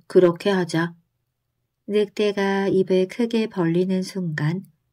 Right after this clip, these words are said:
염소는 기다렸다는 듯이 두 개의 뿔로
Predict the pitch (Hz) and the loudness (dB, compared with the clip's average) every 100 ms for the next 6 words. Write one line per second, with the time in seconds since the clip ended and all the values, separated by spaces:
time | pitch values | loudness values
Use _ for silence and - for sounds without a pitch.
0 | _ _ _ 190 185 190 196 185 185 185 | _ _ _ 0 0 0 0 0 0 -2
1 | 185 185 - 185 196 196 190 185 185 175 | -4 -6 -2 0 0 0 -2 -2 -4 -2
2 | 175 175 170 - 160 160 160 175 - _ | -2 -4 -4 -4 -4 -4 -6 -10 -20 _
3 | _ _ - 196 190 202 196 190 - 190 | _ _ 0 2 2 0 0 -2 0 0
4 | 180 170 170 170 170 | 2 2 0 0 -4